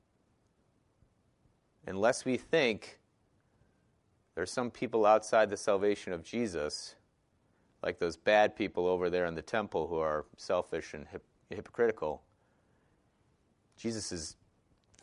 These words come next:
actually taking their sins on too. <laughs> This is really important,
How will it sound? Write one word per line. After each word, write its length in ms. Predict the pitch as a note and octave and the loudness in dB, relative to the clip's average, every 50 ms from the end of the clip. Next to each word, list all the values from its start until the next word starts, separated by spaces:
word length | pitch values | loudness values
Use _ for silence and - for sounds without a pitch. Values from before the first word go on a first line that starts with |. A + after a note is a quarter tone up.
| - - - G#2+ | -10 -2 2 2
actually 260 | G#2+ G#2 - - G2 | 2 2 0 -4 -4
taking 320 | - A#2 G2+ F#2 G2+ F#2 | -4 -4 -4 -4 -4 -6
their 280 | F2+ F#2+ F#2 F2+ F2 E2 | -4 -2 -2 -2 -2 -2
sins 320 | - - - F2+ D#2 C2+ | -4 -8 -8 -8 -8 -8
on 180 | C#2+ C2+ C2+ C#2 | -8 -8 -10 -10
too. 240 | - - - G1+ G1+ - _ _ - - | -12 -12 -12 -14 -14 -16 _ _ -12 -10
<laughs> 100 | - C#3 - _ _ - - - - - _ _ _ | -10 -10 -10 _ _ -20 -20 -20 -20 -20 _ _ _
This 120 | - G2 G2 | -10 -8 -4
is 40 | |
really 200 | F#2+ G#2 G#2 G2+ | -2 -2 -2 -2
important, 500 | F#2 - - G#2 F#2+ D#2 D2+ E2 D2+ C#2+ | -2 -2 0 2 2 2 0 -2 -6 -10